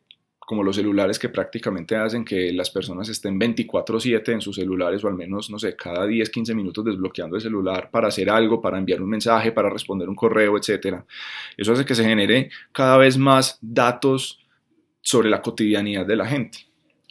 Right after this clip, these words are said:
Y como nosotros tenemos perfiles en Facebook, tenemos perfiles en Google, nosotros estamos autenticados en plataformas como, eh, Waze, Google Maps, que, que van contando ya unos temas que indirectamente incluso muchos de nosotros no sabemos que,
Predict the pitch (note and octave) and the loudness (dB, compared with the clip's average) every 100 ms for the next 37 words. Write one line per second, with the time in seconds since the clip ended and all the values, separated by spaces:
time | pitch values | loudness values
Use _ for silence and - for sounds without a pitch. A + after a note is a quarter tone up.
0 | - G#2 G2+ G2+ G2+ - G#2 G2+ G2 F#2 | -8 -4 -2 -4 -6 -6 -6 -4 -6 -4
1 | - A#2 F#2 G#2 - A2 B2+ A2+ A2 G#2 | -2 -2 -2 -4 0 2 4 4 2 0
2 | A#2+ A2+ G#2+ A2+ - G2+ G#2 - G2+ A2 | 2 2 2 -4 -4 -4 -6 -4 -4 0
3 | G#2 G2+ G2+ B2 A#2 A2+ A2+ G2+ F#2+ D#2+ | 0 -2 -2 0 2 4 4 2 -4 -18
4 | D#2+ G#2+ G2+ - A2+ - G2 A2 A#2 A2 | -10 -8 -8 -8 -6 -4 -4 -2 -2 -2
5 | G2 G2+ G2+ F#2 A2+ G#2 G2+ G2+ G2 F2+ | -4 -4 0 0 -2 -2 -2 -2 -6 -6
6 | G2+ - G#2 F#2 F2+ F2 - - - F2+ | -6 -6 -6 -4 -4 -6 -20 -20 -6 -2
7 | F#2+ G#2+ A2 A2+ A2 A2 G#2+ G#2 G#2 A2 | 2 4 6 4 2 0 0 0 0 0
8 | G#2+ - - A#2+ A#2 A#2 - - - A2+ | 0 -2 -2 0 0 -4 -16 -12 0 2
9 | G#2 G#2 C3 C#3 B2+ B2+ B2+ B2+ B2 B2+ | 2 2 4 8 8 6 6 8 10 10
10 | C3 C3 - C3+ B2 B2+ - G#2 G2+ F2 | 8 6 6 6 4 2 0 0 0 -4
11 | - A2+ A2 G2+ - B2 B2+ A#2+ B2+ A#2+ | -2 0 2 2 4 2 4 2 0 0
12 | B2 B2+ B2+ B2 A#2 G2 G2 - A2+ A#2 | 0 2 0 2 2 0 -2 -6 -4 -4
13 | A#2+ B2 B2 B2 - A#2+ G2 F#2+ | 0 2 2 0 0 0 0 -2